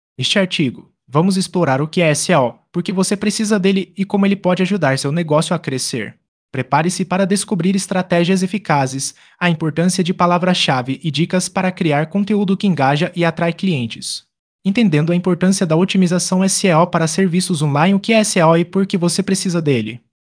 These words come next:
seo, ou otimização para motores de busca, é o conjunto de técnicas que ajuda seu site a aparecer nas primeiras posições do Google e outros buscadores.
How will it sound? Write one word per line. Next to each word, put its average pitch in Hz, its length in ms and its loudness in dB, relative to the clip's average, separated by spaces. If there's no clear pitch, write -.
seo, 208 360 2
ou 196 120 2
otimização 202 600 2
para 196 220 0
motores 180 380 2
de 160 100 0
busca, 120 580 -4
é 180 100 0
o 190 60 2
conjunto 196 520 0
de 190 100 2
técnicas 160 560 -2
que - 120 0
ajuda 165 340 2
seu 175 180 -2
site 190 400 -2
a 175 60 4
aparecer 175 420 0
nas 185 160 2
primeiras 147 500 0
posições 185 540 0
do 143 100 -2
Google 165 420 0
e 180 120 0
outros 180 360 0
buscadores. 139 960 -4